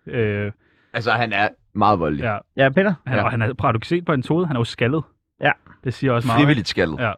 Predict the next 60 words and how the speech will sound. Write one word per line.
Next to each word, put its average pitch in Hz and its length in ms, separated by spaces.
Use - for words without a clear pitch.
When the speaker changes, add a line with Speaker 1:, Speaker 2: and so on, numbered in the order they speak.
Speaker 2:
Det 113 80
synes 117 160
jeg 113 80
næsten 101 220
er 95 40
det, 98 120
der 104 60
er 101 40
det 85 100
sygeste. - 460
Speaker 3:
Og 131 100
han, 156 120
Speaker 1:
Ja. 165 160
Speaker 3:
han 147 100
er 156 60
en 170 100
af 180 60
de 165 100
få 160 160
komikere, 160 560
der 127 320
vælger 143 260
ikke 151 140
at 156 80
dække 151 160
det 160 100
med 139 80
en 127 60
kasket, 143 340
når 160 60
han 143 100
optræder. 135 320
Speaker 1:
Ja, 135 140
det 151 100
er 151 40
også, 143 280
øh, 135 80
men 127 140
jeg 131 120
tror 147 140
bare, 139 160
det 131 180
er, 113 80
så - 180
sidder 139 180
folk 131 200
og 147 40
er 135 40
helt 165 160
bange, 139 260
tør 143 180
ikke 127 140
andet 127 140
end 123 80
at 113 60
grine. 120 160
Det 139 80
er 139 40
ligesom, 135 180
når, 127 160